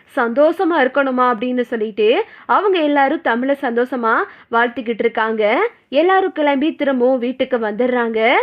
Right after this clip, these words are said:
இதுதான் அடுத்தடுத்து நடக்க போகுது. ஓகே விவோஸ், இந்த வீடியோ உங்களுக்கு பிடிச்சிருந்தா லைக் பண்ணுங்க, ஷேர் பண்ணுங்க, மறக்காம நம்ம சேனலை சப்ஸ்கிரைப் பண்ணிக்கோங்க. Thanks for watching.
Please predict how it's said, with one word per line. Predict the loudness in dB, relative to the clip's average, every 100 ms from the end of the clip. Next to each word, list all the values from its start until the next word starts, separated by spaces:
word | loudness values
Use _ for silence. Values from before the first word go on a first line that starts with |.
| -2 _ _
இதுதான் | -2 0 2 2 2 0 -4
அடுத்தடுத்து | -2 -2 0 0 0 -2
நடக்க | 0 0 -2
போகுது. | 0 0 2 2 4 2 -2 _ _
ஓகே | 0 0 0 0
விவோஸ், | 0 0 -2 -4 -10 _ -10
இந்த | 0 2
வீடியோ | 2 0 0
உங்களுக்கு | -2 -4 -4
பிடிச்சிருந்தா | -6 -6 -4 -2 2 2
லைக் | 0 -2
பண்ணுங்க, | -2 0 -2 0
ஷேர் | -2 0
பண்ணுங்க, | -4 -2 0 -2 -4 -14 -14 -2
மறக்காம | -2 -2 -2 0 0
நம்ம | 0 -2 -2
சேனலை | -2 0 0 -2
சப்ஸ்கிரைப் | -4 -6 -4 -2 -2
பண்ணிக்கோங்க. | -6 -6 -4 0 0 0
Thanks | -2 -2 -8 -10
for | -2 -2 -2 -2
watching. | -4 -4 -8 -6